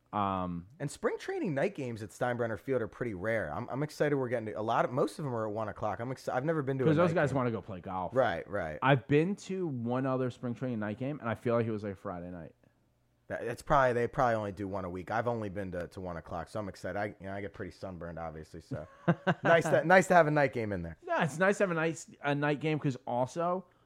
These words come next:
Speaker 1: we're adjusting to that Florida heat from this
Speaker 2: Yes,
Speaker 1: cold.
Speaker 2: yes.
Speaker 1: Like, last year, we all got, the first game we went to,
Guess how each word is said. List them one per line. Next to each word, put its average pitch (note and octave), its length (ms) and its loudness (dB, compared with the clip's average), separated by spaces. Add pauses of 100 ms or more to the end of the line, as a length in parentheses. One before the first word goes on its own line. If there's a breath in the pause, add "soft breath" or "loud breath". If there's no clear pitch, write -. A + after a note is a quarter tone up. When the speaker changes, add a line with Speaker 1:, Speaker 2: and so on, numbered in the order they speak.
(160 soft breath)
Speaker 1:
we're C#3 180 6
adjusting A#2 520 0
to A2+ 100 -4
that G#2 160 -2
Florida G2+ 400 0
heat G2+ 340 -8
from F2 140 -8
this E2 100 -6
Speaker 2:
Yes, D#2+ 460 -4
Speaker 1:
cold. D2 100 -12
Speaker 2:
yes. C#2+ 320 -8
Speaker 1:
Like, B2 160 -4
last C#3+ 460 0
year, E3+ 160 4
we B2+ 180 2
all D3 160 4
got, A#2 240 -4 (720)
the B2+ 140 0
first D3+ 520 -4
game E3 300 -4
we D#3+ 100 -4
went D#3 280 -6
to, E3 340 -6